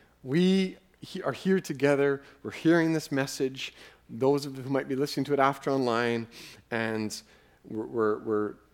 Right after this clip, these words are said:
sitting under the word, and we're listening to what Paul has to say here,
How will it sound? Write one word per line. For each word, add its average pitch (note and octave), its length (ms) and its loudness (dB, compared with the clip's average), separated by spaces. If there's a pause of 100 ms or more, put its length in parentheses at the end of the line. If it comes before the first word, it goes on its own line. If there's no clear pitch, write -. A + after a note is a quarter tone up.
(160)
sitting F#3 460 2
under E3 220 2
the D#3 80 -2
word, C3+ 380 4
and A2 120 -2
we're G2+ 120 -4
listening C3+ 380 -4
to C#3 40 -4
what B2+ 140 -4
Paul B2+ 240 2
has C3 220 -6
to C3+ 60 -12
say A2+ 280 -2
here, G#2+ 340 -2